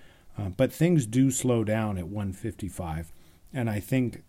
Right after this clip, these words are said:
Kattar would benefit from that. So I would be interested to see if he'll decide to do that.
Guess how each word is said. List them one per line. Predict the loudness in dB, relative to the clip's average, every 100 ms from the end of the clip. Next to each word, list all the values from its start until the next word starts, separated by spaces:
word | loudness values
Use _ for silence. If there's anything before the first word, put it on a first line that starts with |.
| _
Kattar | -4 0 2 0
would | -4 -6 -4
benefit | -2 -2 -4 -8 -8
from | -10 -6 -4
that. | -4 -6 -2
So | 4 6 4 2
I | 0
would | 2 2 4
be | 4 4 2
interested | 0 -2 -4 -2 0
to |
see | 0 2
if | 2
he'll | 0
decide | -4 -4 -2 0
to | 0
do | 4 4
that. | 6 2 -2